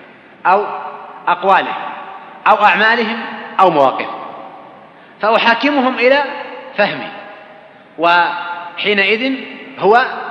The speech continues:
ي-، ي-، يقصد كذا، يعتقد، وتسمع هذه الكلمات التي تعبر عن أعمال قلوب، يقصد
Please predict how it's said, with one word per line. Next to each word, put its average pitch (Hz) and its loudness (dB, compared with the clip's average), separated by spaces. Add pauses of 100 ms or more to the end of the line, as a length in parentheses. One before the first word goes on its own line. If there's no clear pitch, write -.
ي-، 151 -4
ي-، 151 -2
يقصد 175 -2
كذا، 131 0 (520)
يعتقد، 147 0
وتسمع 196 -2
هذه 220 0
الكلمات 180 0 (560)
التي 190 0 (400)
تعبر 170 2
عن 175 0
أعمال 175 0
قلوب، 151 -2 (100)
يقصد 214 -2